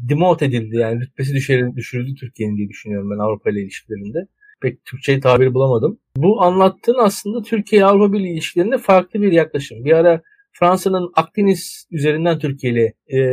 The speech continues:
bir ittifak, ilişki kurma çabası vardı. Bunun şu an adı değiştirildi gibi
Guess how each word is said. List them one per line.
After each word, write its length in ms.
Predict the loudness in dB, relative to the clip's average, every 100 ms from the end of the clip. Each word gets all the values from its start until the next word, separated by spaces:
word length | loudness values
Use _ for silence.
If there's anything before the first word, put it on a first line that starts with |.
| -2
bir 200 | -4 -8
ittifak, 360 | -14 -8 -2 -2 -2
ilişki 320 | -6 -6 -8
kurma 280 | -6 -4 -4
çabası 400 | -4 -6 -6 -8
vardı. 400 | -6 -6 -6 -6 _ -2
Bunun 260 | 4 4
şu 180 | 4 0
an 60 | 0
adı 400 | 4 6 6 2
değiştirildi 640 | 0 0 0 -6 -10 -8 -8
gibi 280 | -6 -8